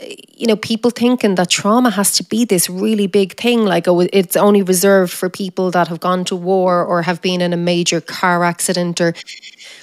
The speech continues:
trauma can be something like having a really bad breakup. Trauma can be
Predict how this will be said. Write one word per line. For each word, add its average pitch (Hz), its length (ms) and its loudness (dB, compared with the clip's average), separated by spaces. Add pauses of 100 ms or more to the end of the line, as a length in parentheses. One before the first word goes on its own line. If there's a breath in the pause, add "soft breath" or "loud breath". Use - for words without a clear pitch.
(140)
trauma 269 440 2
can 240 260 0
be 220 160 0
something 220 500 -2
like 190 360 0
having 190 420 -4
a 190 60 -2
really 180 260 2
bad 160 300 -4
breakup. 165 560 -6
Trauma 226 400 -2
can 220 240 -2
be 196 340 -6